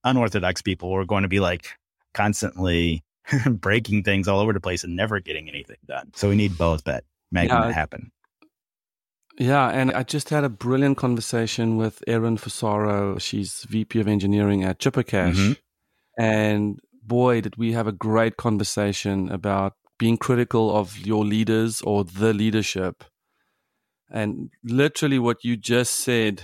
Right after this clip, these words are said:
Speaker 2: the idea that we understand that this, the decisions that got us to where we are today, the leadership that got us to there i-, is good.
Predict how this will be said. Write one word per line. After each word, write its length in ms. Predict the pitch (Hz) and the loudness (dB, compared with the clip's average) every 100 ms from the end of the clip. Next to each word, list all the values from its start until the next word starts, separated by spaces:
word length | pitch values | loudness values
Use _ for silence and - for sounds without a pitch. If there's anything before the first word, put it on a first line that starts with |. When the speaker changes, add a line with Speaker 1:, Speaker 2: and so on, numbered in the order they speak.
| - | -6
Speaker 2:
the 100 | 113 | 0
idea 420 | 107 107 131 131 | 0 0 2 4
that 220 | 123 117 | 2 -2
we 520 | 117 120 117 117 110 _ | -4 -4 -2 -4 -6 _
understand 680 | 135 143 147 - 139 135 135 | 0 2 0 -2 0 2 2
that 140 | 123 - | 0 -2
this, 160 | 117 | -8
the 180 | - 127 | -4 -4
decisions 560 | 127 - 151 147 156 135 | -2 -2 0 2 2 2
that 200 | 123 - | -2 0
got 220 | 120 127 | 2 2
us 120 | 131 | 0
to 160 | - 117 | -2 -4
where 300 | 113 117 120 | 0 0 0
we 140 | 117 | -2
are 240 | 80 113 113 | -2 -2 -2
today, 800 | 107 98 110 110 110 110 110 - _ _ _ _ - | -6 -4 -2 0 0 -2 -4 -8 _ _ _ _ -12
the 80 | 104 | -2
leadership 460 | 127 147 135 127 | 2 4 2 -2
that 140 | 120 - | -4 -4
got 220 | 117 110 | 0 0
us 160 | 110 - | -2 -4
to 140 | 110 | -6
there 280 | 107 107 107 | -4 -2 -4
i-, 120 | - - 143 | -8 -4 0
is 220 | 143 110 | 0 0
good. 520 | 101 175 123 104 | 0 2 2 -2